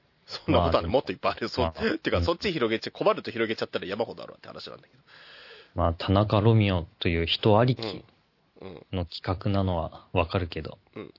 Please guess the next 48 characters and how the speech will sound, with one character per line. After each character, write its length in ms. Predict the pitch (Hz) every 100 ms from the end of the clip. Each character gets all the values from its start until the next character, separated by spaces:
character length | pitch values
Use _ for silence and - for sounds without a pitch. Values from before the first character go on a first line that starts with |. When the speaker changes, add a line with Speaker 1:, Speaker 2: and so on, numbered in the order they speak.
| _
Speaker 2:
ま 280 | 92 90 80
あ、 40 | 80
そ 160 | -
れ、 260 | 98 110 127
そ 160 | - 90
れ 100 | 95
で 100 | 110
も 120 | 90
や 100 | 80
っ 20 | -
ぱ 80 | 92
り 100 | 85
ね、 260 | 87 85 -
Speaker 1:
う 40 |
ん。 100 | 107 - - - _
Speaker 2:
こ 140 | -
ん 120 | 107 113
な 220 | 110 - -
素 120 | - 104
晴 60 | 104
ら 80 |
し 140 | 107 -
い 160 | - _ _ _ - -
作 200 | 113 -
品 200 | 117 117
が 180 | 117 -
あ 80 |
る 100 | 120
ん 80 | 104
だ 80 | 90
っ 20 |
た 160 | - 90
ら、 140 | 92
俺 160 | 95 101
も 300 | 104 104 - _ _ _ - - _ _ 240
何 360 | 156 98 98 82
か 120 | 82
女 160 | 95 90
性 220 | 107 98
主 160 | -
人 160 | 104 104
公 160 | - 78
で 60 |
描 180 | - 87
き 100 | -
た 120 | 117
い 80 | 95
な。 280 | 104 -